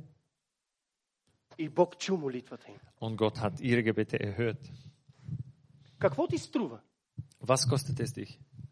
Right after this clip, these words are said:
Speaker 1: Има жива вяра.
Speaker 2: Es gibt lebendiger Glaube
Speaker 1: Има и мъртва вяра.
Speaker 2: und es gibt den toten Glauben.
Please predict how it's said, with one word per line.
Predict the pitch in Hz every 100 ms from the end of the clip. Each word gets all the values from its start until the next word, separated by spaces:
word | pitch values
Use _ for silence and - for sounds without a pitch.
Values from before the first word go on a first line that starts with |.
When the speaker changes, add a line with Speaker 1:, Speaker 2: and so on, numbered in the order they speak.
| - - - - _ _
Speaker 1:
Има | 262 381
жива | 285 190 349 320
вяра. | 233 170 120 - -
Speaker 2:
Es | 107
gibt | 131 117
lebendiger | 117 120 143 160 160
Glaube | 147 151 156 160 - - _ _ _ -
Speaker 1:
Има | 254 311
и | 320
мъртва | 254 240 254
вяра. | 226 240 233 233
Speaker 2:
und | 131 139
es | 110 -
gibt | 123 143
den | 143
toten | 151 160 139 107
Glauben. | 90 90